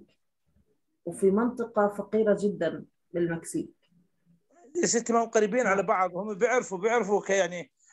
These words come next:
Speaker 2: آه، أوجاع هذه ال-، هذه البيئة، يعني، وهم يمكن مساهمين فيها.
Speaker 1: هلا أنا لا
Speaker 2: يعني
Speaker 1: بدي أحكي عن موضوع إنه، آم، يرجع أو يح-، يحسن.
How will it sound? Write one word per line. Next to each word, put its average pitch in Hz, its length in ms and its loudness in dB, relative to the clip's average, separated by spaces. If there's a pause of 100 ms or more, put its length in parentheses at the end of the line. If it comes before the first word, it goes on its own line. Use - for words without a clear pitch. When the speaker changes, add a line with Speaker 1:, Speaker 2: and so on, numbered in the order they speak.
(140)
Speaker 2:
آه، - 40 -4
أوجاع 170 760 2
هذه 170 160 0
ال-، 165 140 -6
هذه 160 280 2
البيئة، 151 340 0
يعني، 143 300 0
وهم 185 260 2
يمكن 202 360 2
مساهمين 214 520 -2
فيها. 175 340 -4 (800)
Speaker 1:
هلا 247 160 4
أنا 320 160 4
لا 320 60 4
Speaker 2:
يعني 254 220 4
Speaker 1:
بدي 220 180 2
أحكي - 280 -2
عن 269 140 4
موضوع 240 580 2
إنه، 220 360 0 (120)
آم، 180 360 -2
يرجع 196 600 4
أو 180 180 2
يح-، 170 380 -2
يحسن. 190 640 -4